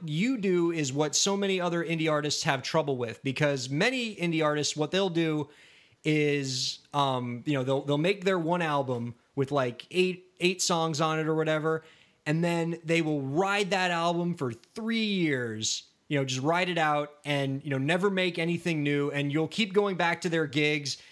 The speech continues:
and hearing the same songs over and over again. And you, you know, your fans' appetite for music is insatiable, and you always gotta give 'em more stuff, and they'll appreciate you for it. Um, that's, you know, I,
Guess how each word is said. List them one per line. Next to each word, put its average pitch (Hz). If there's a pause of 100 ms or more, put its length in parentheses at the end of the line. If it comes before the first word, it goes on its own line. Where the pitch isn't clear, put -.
(160)
and 160
hearing 180
the 156
same 160
songs 147
over 139
and 135
over 120
again. 117 (380)
And 147 (280)
you, 170 (220)
you 190
know, 160 (160)
your 202
fans' 262 (320)
appetite 165
for 151
music 160
is 151
insatiable, 139
and 131
you 135
always 170
gotta 180
give 160
'em 160 (340)
more 165
stuff, 247
and 190
they'll 285
appreciate 233
you 120
for 101
it. - (120)
Um, 139
that's, 185
you 185
know, 156 (420)
I, 143